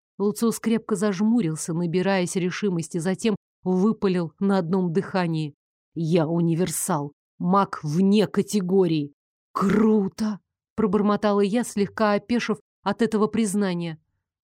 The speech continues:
Я прекрасно понимала, что это слово не совсем подходит для выражения переполнявших меня эмоций,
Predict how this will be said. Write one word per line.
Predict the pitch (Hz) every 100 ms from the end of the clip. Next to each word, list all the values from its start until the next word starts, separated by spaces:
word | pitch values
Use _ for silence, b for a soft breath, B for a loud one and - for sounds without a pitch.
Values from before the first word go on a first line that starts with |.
| _ _
Я | 226
прекрасно | 220 214 226 233 226
понимала, | - 233 233 214 170 170
что | - 196 -
это | 208 180 185
слово | - 240 269 185
не | 190
совсем | 196 214 - 294 254
подходит | 226 - 285 247 247 - _ _
для | 190 233 240
выражения | 240 226 208 233 247 214 202 _ _
переполнявших | 240 240 - 240 233 240 240 - 220 -
меня | 233 233 226
эмоций, | 233 226 196 - 196